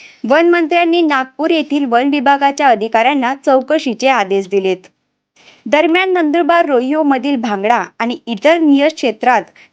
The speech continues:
तसेच नवापूर प्रादेशिकमध्ये मोठ्या प्रमाणात भ्रष्टाचार झाल्याचे समोर आले. सामाजिक कार्यकर्ते कृष्णा निकम यांनी एक वर्षापासून माहिती अधिकार कायद्यानुसार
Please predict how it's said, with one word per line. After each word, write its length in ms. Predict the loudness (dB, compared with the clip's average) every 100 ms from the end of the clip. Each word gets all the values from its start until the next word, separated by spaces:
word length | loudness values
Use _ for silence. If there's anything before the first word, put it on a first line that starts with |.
| 0
तसेच 300 | 2 0 0
नवापूर 520 | 0 2 2 2 -2
प्रादेशिकमध्ये 880 | 0 0 0 -4 -8 -4 -2 -2 -2
मोठ्या 440 | -2 -2 -2 -2 0
प्रमाणात 560 | 0 0 0 -2 -2
भ्रष्टाचार 500 | -2 0 -2 0 -2
झाल्याचे 500 | 0 0 0 -2 -4
समोर 400 | -2 -2 -2 0
आले. 240 | 0 0 -4 _ _ _ _ -20 _ -4
सामाजिक 560 | -2 0 -2 -2 -4 -2
कार्यकर्ते 600 | -2 -2 -2 -2 -2 -6
कृष्णा 420 | -4 -6 -4 0
निकम 500 | 0 -2 0 0 0
यांनी 320 | -4 -4 -6 -6
एक 240 | -4 -4 -2
वर्षापासून 720 | -2 0 -4 -2 -2 -2 -2
माहिती 420 | 0 0 0 2
अधिकार 440 | 2 0 0 -2 0
कायद्यानुसार 800 | -2 -2 -2 -2 -4 0 -2